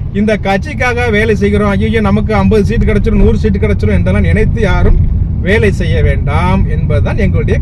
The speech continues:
என்னுடைய கருத்தாக நான் தெரிவித்துக் கொள்கிறேன். ஒன்று, ஏனென்றால், ஆ, விஜய் என்னுடைய தமிழக வெற்றி கழகத்திற்கு இன்னும் அவர்கள் ஒரு சின்ன தேர்தலை, ஒரு இடைத்தேர்தலை கூட சந்திக்கவில்லை.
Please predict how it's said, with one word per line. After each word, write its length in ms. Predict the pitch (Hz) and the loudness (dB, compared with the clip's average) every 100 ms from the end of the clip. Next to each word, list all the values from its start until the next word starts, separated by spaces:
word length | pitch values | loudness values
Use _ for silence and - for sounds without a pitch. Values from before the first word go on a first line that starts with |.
| - | 0
என்னுடைய 340 | - 220 - - | 0 0 0 0
கருத்தாக 380 | - - - | 0 0 0
நான் 160 | 202 196 | 0 0
தெரிவித்துக் 320 | 185 - - | 0 0 0
கொள்கிறேன். 280 | 139 143 139 - - - | -2 -2 -2 -2 -2 -2
ஒன்று, 320 | 240 226 - - - - | 0 -2 -2 -4 -4 -2
ஏனென்றால், 500 | 196 185 240 226 - - - - | 0 0 0 0 0 0 0 0
ஆ, 80 | 185 190 185 180 170 165 | 0 0 0 0 0 0
விஜய் 560 | 156 156 175 220 - - - | 0 0 0 0 0 0 0
என்னுடைய 400 | 196 185 165 185 | -2 -2 -2 -2
தமிழக 400 | 185 175 214 220 | 0 0 0 0
வெற்றி 260 | 180 170 208 | 0 -2 -2
கழகத்திற்கு 680 | 190 170 151 151 160 202 - - - - - | -2 -2 -4 -6 -2 -2 -2 -4 -6 -6 -4
இன்னும் 220 | 180 240 | -2 -2
அவர்கள் 280 | 214 180 170 | -2 -2 -2
ஒரு 280 | 160 196 294 285 - - - | 0 0 0 -4 -6 -4 -4
சின்ன 580 | - 220 - 247 190 160 | -2 -2 -2 0 0 0
தேர்தலை, 460 | - 220 220 190 170 | 0 0 0 0 -2
ஒரு 120 | 170 | -2
இடைத்தேர்தலை 520 | 180 233 220 226 208 | -2 -2 -2 -2 -2
கூட 180 | 185 226 | 0 0
சந்திக்கவில்லை. 580 | 202 180 185 170 165 | -2 -2 -2 -2 -4